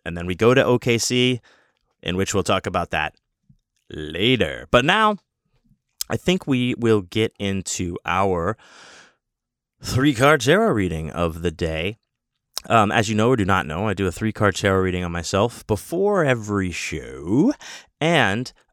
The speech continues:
um, in that, I, I write down, I kind of, uh, sit and download my thoughts just,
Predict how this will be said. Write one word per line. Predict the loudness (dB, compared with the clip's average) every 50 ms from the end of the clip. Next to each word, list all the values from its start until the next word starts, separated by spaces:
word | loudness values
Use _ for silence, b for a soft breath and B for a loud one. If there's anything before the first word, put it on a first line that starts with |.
| _ 2
um, | 4 6 6 8 6 6 4 4 0 -4 -6 -8 _ _ _ _ _ _ _ _ _ _ _ _ _ -2
in | 0 2 2 2 2 0
that, | 2 2 2 4 4 2 2 0 -2 -4 -10 -8 -4
I, | 0 0 2 2 0 -2 -4 _ _ _ _ _ _
I | -2 -2 -2 -2 -2 -8 -4
write | 2 2 4 4 2 2
down, | 2 4 4 4 4 2 0
I | -2
kind | -2 -2 -2 -2
of, | -4 -4 -4
uh, | -4 -2
sit | 0 2 2 2 2 2
and | 0 -2 -2 -4 -6 -10 -14 -14 -14 -12 -12 -12 -12 -6 -2
download | 0 2 2 2 2 0 0 0 0
my | 0 -2
thoughts | -4 -2 0 0 0 0 0 -2 -4 -6 -6 -6
just, | -8 -8 -8 -8 -10 -12 -14